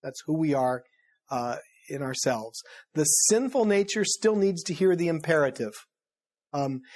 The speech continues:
and the new person in Christ still needs to be instructed and guided by the Spirit, uh, uh, in his, uh, through the Word. All right? So let us celebrate not with the old leaven, the leaven of malice and evil, but with the unleavened bread of sincerity and truth.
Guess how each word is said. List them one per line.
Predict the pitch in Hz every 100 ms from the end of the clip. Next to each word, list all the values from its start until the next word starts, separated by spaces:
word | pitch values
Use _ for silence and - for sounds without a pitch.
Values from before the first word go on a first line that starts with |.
| - -
and | 202 202 160
the | 190
new | 190 247 302
person | 247 233 226
in | 208
Christ | 196 233 208
still | - 214 196
needs | 202 180
to | 185
be | 180
instructed | 170 - 202 196 196
and | 175
guided | 175 180 185 190
by | 190
the | 196
Spirit, | - - 214 214 214 _ -
uh, | 220 -
uh, | 262 - 381 220 -
in | 208
his, | 208 214 -
uh, | 208 185
through | 226
the | 220
Word. | 254 330 139 - _ _ _ _
All | 156
right? | 165 208 - - - -
So | 208
let | 226
us | 254 226
celebrate | 254 254 220 226
not | 208 220 233
with | 175
the | 180 185 180
old | 190 233 170
leaven, | 123 110 143 190 - - -
the | 196
leaven | 208 202 190
of | 151 139
malice | 147 170 226 233 170 - -
and | 151 143
evil, | 208 254 311 170 117 143 - - - -
but | 196
with | 190 170
the | 190 -
unleavened | 190 254 254 226 214 196
bread | 170 165
of | 160 -
sincerity | 175 151 - 160 160 156
and | 151
truth. | - - 214 -